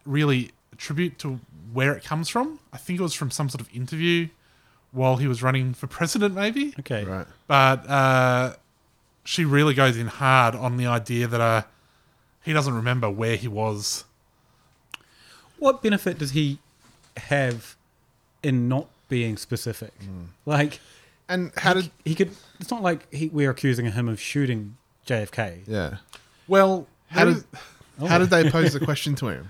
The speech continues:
Speaker 3: Where were you on the twenty-second of November? And he was just like, at that moment, he's just like,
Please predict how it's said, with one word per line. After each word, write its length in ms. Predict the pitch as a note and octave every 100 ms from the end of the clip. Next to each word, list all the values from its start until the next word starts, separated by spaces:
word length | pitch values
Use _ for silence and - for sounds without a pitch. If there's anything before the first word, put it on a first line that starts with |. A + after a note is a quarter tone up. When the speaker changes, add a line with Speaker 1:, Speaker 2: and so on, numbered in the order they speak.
| -
Speaker 3:
Where 180 | B2+ C3+
were 60 | C3
you 180 | B2+
on 80 | A#2+
the 60 | A#2+
twenty-second 440 | A#2+ A#2 A#2 A2+
of 80 | G#2+
November? 580 | A2 G#2+ A2 A#2 D#3+ A3 _ _ _
And 120 | G#2+ A#2+
he 120 | G#2+
was 100 | G#2
just 220 | A2 -
like, 340 | G2+ G2+ - -
at 120 | F#2+
that 140 | F#2+
moment, 320 | G#2 G#2 G2 G#2
he's 160 | G2
just 160 | F#2+ -
like, 200 | D#2+